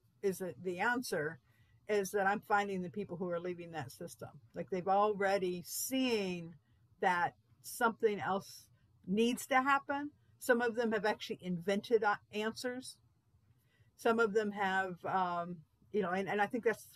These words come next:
why I'm interested in the work of twenty forty-five. It's like, who are the people out there who've already fallen out of that system and are,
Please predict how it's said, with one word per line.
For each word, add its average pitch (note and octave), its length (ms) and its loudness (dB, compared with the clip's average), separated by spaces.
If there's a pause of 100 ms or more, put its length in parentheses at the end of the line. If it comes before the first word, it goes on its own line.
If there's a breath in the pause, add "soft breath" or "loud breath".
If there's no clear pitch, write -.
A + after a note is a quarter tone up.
why G3 160 2
I'm F#3+ 120 -4
interested F#3+ 340 -6
in F3+ 60 -4
the F3+ 60 -6
work F3 160 -6
of F3 100 -12
twenty E3 300 -10
forty-five. F#3 440 -4
It's E3+ 100 -10
like, E3+ 120 -6 (240 soft breath)
who F4+ 160 4
are F#4+ 80 4
the D4 120 -4
people C4 260 0
out B3+ 140 4
there A#3 100 6
who've A#3+ 140 2
already B3+ 340 2
fallen C4 320 6
out C4 220 6
of B3+ 40 0
that B3 200 0
system A#3 400 -4
and G#3 100 -2
are, G3+ 140 -2